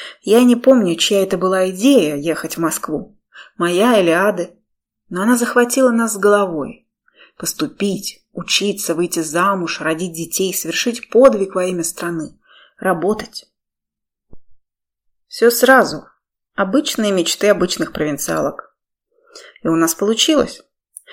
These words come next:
Во всяком случае, тогда казалось, что мечты начали сбываться. Мы поступили в техникум. Сколько радости было! Потом комната в общежитии. Десять квадратных метров на четверых. Но мы верили.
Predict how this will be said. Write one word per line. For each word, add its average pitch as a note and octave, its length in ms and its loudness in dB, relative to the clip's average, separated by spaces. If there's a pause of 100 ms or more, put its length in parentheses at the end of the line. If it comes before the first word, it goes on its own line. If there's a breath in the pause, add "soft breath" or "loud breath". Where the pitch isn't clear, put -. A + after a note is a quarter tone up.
(260 loud breath)
Во F#3 100 -2
всяком D4 400 2
случае, B3 420 2
тогда G3+ 320 4
казалось, G3 420 2
что - 180 -8
мечты F3 320 -2
начали F#3 380 0
сбываться. D#3 640 -4 (500)
Мы C4 120 0
поступили A#3+ 480 2
в - 120 -2
техникум. - 720 -4 (500 loud breath)
Сколько B3+ 560 2
радости A#3 540 2
было! D#3 360 -10 (880 loud breath)
Потом - 320 2
комната G#3+ 460 2
в - 20 4
общежитии. E3+ 720 -4 (340)
Десять B3 360 -2
квадратных F#3+ 580 0
метров F#3+ 400 -6
на F3 60 -6
четверых. D#3+ 580 -8 (600)
Но F3+ 160 -2
мы A#3 160 2
верили. A#3 520 0